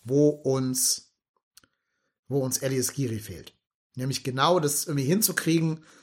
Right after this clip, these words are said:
vorne rumzutoren, vorne Sachen zu initiieren, aber trotzdem zeitig wieder hinten zu sein und, ähm, die Lücken da zu schließen.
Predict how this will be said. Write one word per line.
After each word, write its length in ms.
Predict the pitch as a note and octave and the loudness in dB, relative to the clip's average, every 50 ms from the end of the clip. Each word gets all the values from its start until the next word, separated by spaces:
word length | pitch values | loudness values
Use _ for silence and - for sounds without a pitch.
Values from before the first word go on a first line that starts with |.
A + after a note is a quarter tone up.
| _ _ - | _ _ -10
vorne 400 | - - D3+ D3+ F3 G3 F#3 E3 | -4 0 2 4 4 6 4 4
rumzutoren, 840 | C3 C3+ D#3+ F#3 G#3 - F3 E3 - - E3+ D#3+ D#3 D3+ D#3 C#3+ | 4 4 4 2 2 0 -4 -4 0 2 2 4 4 2 0 -4
vorne 320 | C#3+ - D3+ D#3 E3 D#3+ C#3+ | -4 -2 0 2 2 2 2
Sachen 220 | C#3 D#3 - D3+ | 0 0 -2 -2
zu 100 | C#3+ C#3+ | -4 -4
initiieren, 600 | C3+ B2+ B2+ A#2+ - - B2 B2+ B2+ C#3 F3 F3 - - _ _ _ _ _ _ _ | -4 -4 -4 -6 -6 -6 -6 -4 -4 -4 -4 -4 -8 -16 _ _ _ _ _ _ _
aber 200 | - C3+ C3 C3 | -6 -4 -4 -4
trotzdem 600 | C3 - - D#3 E3 D#3+ - - D#3 D3 D3 C#3+ | -4 -2 0 0 0 0 2 2 2 2 2 0
zeitig 500 | - - - C#3 D3+ E3+ F3 F3 D3 - | -2 0 2 2 2 2 2 0 -4 -4
wieder 160 | - C#3 C#3+ B2+ | -2 -2 -2 0
hinten 300 | G#2+ C#3+ D3+ - F#3 D3+ | 0 -2 -4 -4 -4 -4
zu 140 | - D3 | -2 0
sein 440 | C#3 C3 D3 C#3+ C#3+ D3 C#3+ C#3 C#3 - - - - - - _ _ _ _ | 2 2 4 4 4 2 2 -2 -4 -8 -16 -20 -20 -20 -20 _ _ _ _
und, 600 | - C3 C3+ C3+ C3+ C3 C3 B2+ C3 C3 - - - | 2 4 4 4 4 2 0 -2 -4 -4 -6 -6 -6
ähm, 760 | B2+ A#2+ B2 B2 A#2+ A#2+ A#2 A#2+ A#2+ A#2+ A#2 A#2 G#2+ G#2+ - _ - - - _ - | -4 -6 -4 -4 -4 -4 -4 -6 -6 -6 -8 -8 -10 -10 -12 _ -10 -10 -10 _ -6
die 100 | - B2+ | -2 0
Lücken 280 | B2+ D3+ D3 - C#3+ B2+ | 2 2 2 2 0 -2
da 140 | C3 A#2+ - | -2 -2 -2
zu 120 | - A2+ | -2 -4
schließen. 500 | G#2 - - C#3+ B2+ A#2+ C3 D#3 E3 - | -2 0 2 2 2 4 2 0 -2 -4